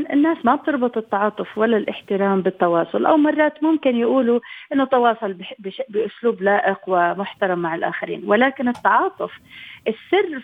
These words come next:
في بعد الاستماع الفعال إني أنا أخذ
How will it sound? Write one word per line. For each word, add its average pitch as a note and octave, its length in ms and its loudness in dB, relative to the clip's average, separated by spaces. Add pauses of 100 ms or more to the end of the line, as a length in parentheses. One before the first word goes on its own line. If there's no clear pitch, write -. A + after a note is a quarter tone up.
في A3+ 280 -4 (100)
بعد A3+ 300 2 (340)
الاستماع F#3+ 720 -2
الفعال F3+ 600 0 (380)
إني G#3 180 2
أنا C#4 240 4
أخذ A#3+ 460 -2